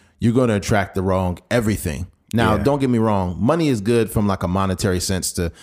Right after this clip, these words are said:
Speaker 1: you know, take care of bills and things of that nature.
Speaker 2: Yeah.
Speaker 1: Um, but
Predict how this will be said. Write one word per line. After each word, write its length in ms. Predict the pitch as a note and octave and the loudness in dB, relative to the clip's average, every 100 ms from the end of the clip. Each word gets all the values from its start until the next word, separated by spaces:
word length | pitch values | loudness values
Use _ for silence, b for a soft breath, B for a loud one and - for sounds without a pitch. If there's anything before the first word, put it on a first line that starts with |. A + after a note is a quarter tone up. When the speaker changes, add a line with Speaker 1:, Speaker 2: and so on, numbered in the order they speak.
| B | B
Speaker 1:
you 100 | G2+ | -2
know, 100 | G2 | 0
take 240 | E2+ G2+ E2+ | 0 -2 0
care 180 | G2+ | -2
of 140 | E2+ D2+ | -2 0
bills 300 | G2 F#2 E2+ | 2 2 0
and 120 | E2+ | -2
things 220 | G2 F#2 | -2 0
of 60 | F2 | -2
that 160 | E2+ | -2
nature. 460 | E2 F2 - D2 - - - | -2 -4 -4 -6 -8 -12 -4
Speaker 2:
Yeah. 340 | E2+ D#2 D2 - G2+ | -2 0 -2 -4 -2
Speaker 1:
Um, 480 | G2 F2+ E2+ G2 - | 0 -2 -4 -8 -4
but 420 | A#2 G#2+ F#2+ - | 0 2 0 -6